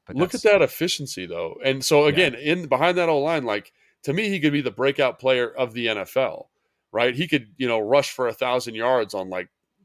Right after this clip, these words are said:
Speaker 2: ten carries damn near. I'm being, again, that's an exaggeration. But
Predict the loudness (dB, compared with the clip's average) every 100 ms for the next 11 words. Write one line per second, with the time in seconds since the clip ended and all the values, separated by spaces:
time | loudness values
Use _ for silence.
0 | -6 -6 -6 -2 -2 0 -4 -10 -12 -10
1 | -12 -12 -14 -14 -8 -8 -8 -10 -10 -10
2 | -12 -14 -12 -10 -10 -10 -12 -12 0 2
3 | 2